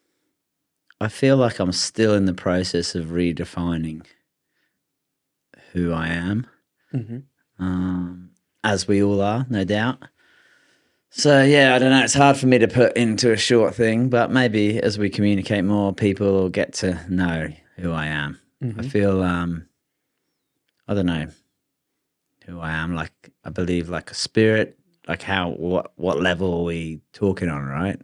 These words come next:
Speaker 2: Mm-hmm.
Speaker 1: Like, a being of light, but also just a human doing the best they can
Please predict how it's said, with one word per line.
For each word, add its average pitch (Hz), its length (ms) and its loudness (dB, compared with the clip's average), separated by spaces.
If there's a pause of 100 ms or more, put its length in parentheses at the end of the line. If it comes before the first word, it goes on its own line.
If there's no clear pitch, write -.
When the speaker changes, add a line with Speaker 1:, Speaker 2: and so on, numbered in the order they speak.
Speaker 2:
Mm-hmm. 113 280 -8 (320)
Speaker 1:
Like, 80 420 -10 (320)
a - 60 -20
being 85 380 -4
of 78 140 -6
light, 104 520 2
but 78 120 -4
also 82 360 -4
just - 480 -10 (840)
a 80 60 -12
human 82 400 -2
doing 80 200 -6
the 76 60 -4
best 73 300 -8
they 69 140 -6
can 76 420 -8